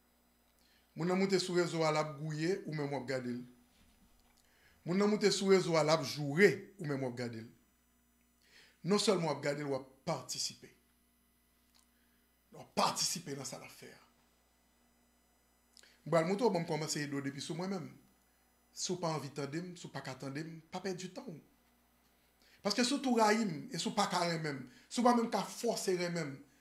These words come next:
pa pèd di tan. Envesti tan lòn bagay ka bon pou ou demen. Si lò wè m son gate, son tounen dlo, si lò wè m ou kontrarye, ou fache, ou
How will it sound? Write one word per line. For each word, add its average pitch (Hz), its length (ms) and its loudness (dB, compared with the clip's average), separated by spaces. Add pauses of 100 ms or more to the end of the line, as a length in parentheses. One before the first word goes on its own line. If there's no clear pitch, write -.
(160)
pa 240 80 0
pèd 226 220 -2
di 208 100 -6
tan. 427 160 -10 (1400)
Envesti 208 480 4
tan 269 240 6
lòn 185 140 4
bagay 165 320 4
ka 165 80 0 (180)
bon 185 160 4
pou 175 220 -6
ou 160 60 -6
demen. 214 340 2 (880)
Si 311 240 -2
lò 269 220 12
wè 247 100 8
m 220 80 2 (220)
son 185 340 0
gate, 160 320 2 (160)
son 190 320 0
tounen 156 400 -2
dlo, 160 160 2 (880)
si - 300 2
lò 262 180 10
wè 247 140 12
m 220 80 4
ou - 100 -6
kontrarye, 196 560 2
ou 160 220 -4
fache, 185 500 2
ou 151 80 -6